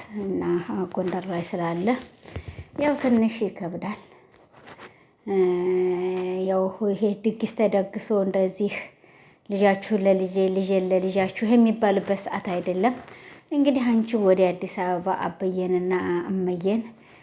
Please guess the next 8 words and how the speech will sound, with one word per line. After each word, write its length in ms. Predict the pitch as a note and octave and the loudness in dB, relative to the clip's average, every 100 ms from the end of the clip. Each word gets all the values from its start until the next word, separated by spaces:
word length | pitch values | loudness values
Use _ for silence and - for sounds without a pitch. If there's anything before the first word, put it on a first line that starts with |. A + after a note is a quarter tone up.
| - - | -14 -4
ወደ 260 | F#3 F#3 | 0 2
አዲስ 320 | E3+ E3 E3+ - | 2 0 -4 -8
አበባ 280 | F3+ F3+ F3+ F3 E3 - - - | -6 -6 -4 -6 -8 -14 -8 -2
አህምዬም 540 | G#3+ A#3+ A3 G#3+ G#3 | 4 4 6 4 2
ደግሞ 200 | G3+ G3+ G#3 | 2 0 0
ወደ 200 | F#3 F3+ F3 | 2 2 2
አዲስ 300 | E3+ E3+ - | 0 -4 -4
አበባ 340 | E3+ E3+ E3+ | -2 0 -2